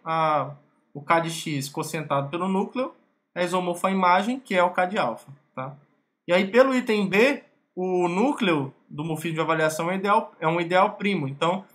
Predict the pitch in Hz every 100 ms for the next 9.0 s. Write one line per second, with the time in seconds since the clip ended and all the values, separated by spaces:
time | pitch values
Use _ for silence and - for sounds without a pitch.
0 | _ 175 220 - 196 190 175 160 160 165
1 | 180 180 202 196 269 330 - _ _ _
2 | - 190 185 190 196 180 180 180 180 175
3 | - 185 175 160 156 156 170 127 127 131
4 | 139 151 170 - _ _ _ _ - 143
5 | - - 160 160 156 147 143 139 139 139
6 | - _ _ _ _ 143 151 180 165 160
7 | 156 160 147 143 147 151 147 160 180 190
8 | 185 220 - 202 196 196 196 196 143